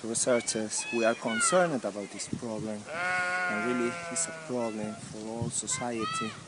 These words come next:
If honeybees disappear, our well-being disappear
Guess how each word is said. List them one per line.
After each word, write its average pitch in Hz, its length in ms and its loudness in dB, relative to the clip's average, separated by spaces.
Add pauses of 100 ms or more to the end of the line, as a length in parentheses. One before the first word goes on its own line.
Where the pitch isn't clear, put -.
(720)
If - 460 -6
honeybees 123 500 -2 (100)
disappear, 120 720 -4 (400)
our 113 240 -2
well-being 120 720 2
disappear 110 720 0